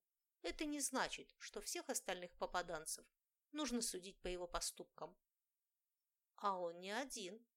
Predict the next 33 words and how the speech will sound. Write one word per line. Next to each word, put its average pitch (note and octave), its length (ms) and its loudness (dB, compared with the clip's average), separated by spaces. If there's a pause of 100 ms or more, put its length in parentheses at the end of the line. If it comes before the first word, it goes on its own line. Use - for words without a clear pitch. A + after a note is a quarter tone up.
(400)
В - 60 -10
смысле? E3+ 580 0 (800)
Он D#4 200 0
не D#4 100 2
один C#4+ 340 6
такой F3 300 -2
придурок. - 600 -8 (260)
Они E4+ 260 2
все - 260 6
иномеряне E3+ 520 -2
ненормальные. F3+ 680 -2 (520)
Во G#3+ 100 2
всяком G#3 380 2
случае, E3 380 -4
для F3 160 2
нас G3 260 2
местных. D#3+ 520 -2 (540)
Быть A#3+ 140 2
может, D#4+ 240 0
для D4 140 0
тебя D#4+ 280 -2
вполне D4+ 380 2
приемлемые, B3 760 0 (360)
но C#4+ 180 2
для A3+ 180 6
остальных... A3+ 640 2 (1300)
Твой F3+ 300 -2
Чен C#4 480 2
для E3 140 0
меня E3+ 360 -8 (160)
совсем G#3+ 640 4
не D#3+ 80 -4
вполне, D#3+ 580 12